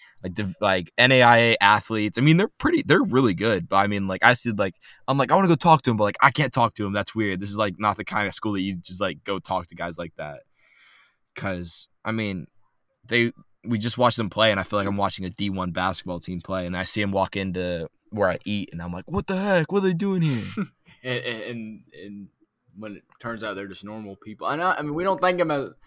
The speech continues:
Speaker 2: it's weird. Sometimes we don't think of these guys as people.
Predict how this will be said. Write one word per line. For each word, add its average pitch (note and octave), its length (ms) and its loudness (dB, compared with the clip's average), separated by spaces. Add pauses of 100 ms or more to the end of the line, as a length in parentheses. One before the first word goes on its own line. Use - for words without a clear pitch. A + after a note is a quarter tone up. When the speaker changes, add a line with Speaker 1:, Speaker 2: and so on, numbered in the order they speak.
(280)
Speaker 2:
it's C3 300 -10
weird. C3+ 320 -2
Sometimes D3 320 -10
we C#3+ 60 -10
don't B2 180 -10
think A#2 220 -10
of G#2 240 -14
these G#2 180 -12
guys G#2 320 -8
as F#2+ 140 -14
people. B2 400 -18